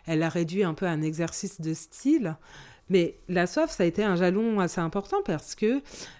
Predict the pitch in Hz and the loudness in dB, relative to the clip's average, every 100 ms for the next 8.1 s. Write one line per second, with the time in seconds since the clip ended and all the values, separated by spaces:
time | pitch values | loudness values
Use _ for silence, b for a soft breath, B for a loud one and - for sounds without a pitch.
0 | - - 165 160 160 151 151 165 190 269 | -12 -4 0 2 0 4 4 4 2 2
1 | 277 - 170 156 - 160 190 247 214 156 | 0 -4 -4 -4 -4 -2 0 2 2 2
2 | - 175 - 262 349 - - - 185 180 | -4 -10 -4 0 0 -2 -16 -2 0 0
3 | 233 214 - 165 147 - 196 190 - - | -2 -2 -2 -2 -2 -4 -2 -2 -4 -10
4 | - 170 185 247 - 175 160 165 - 233 | -2 0 0 0 -2 0 0 -2 -4 -2
5 | 285 302 B B B 185 175 175 202 180 | -2 -4 B B B -2 -2 0 -2 0
6 | 185 175 165 175 170 190 190 175 151 156 | 2 0 0 -4 -2 -2 0 0 -2 -2
7 | 165 175 156 143 156 151 147 151 151 - | -2 0 -2 -2 -4 -2 -2 -2 0 2
8 | 269 | 2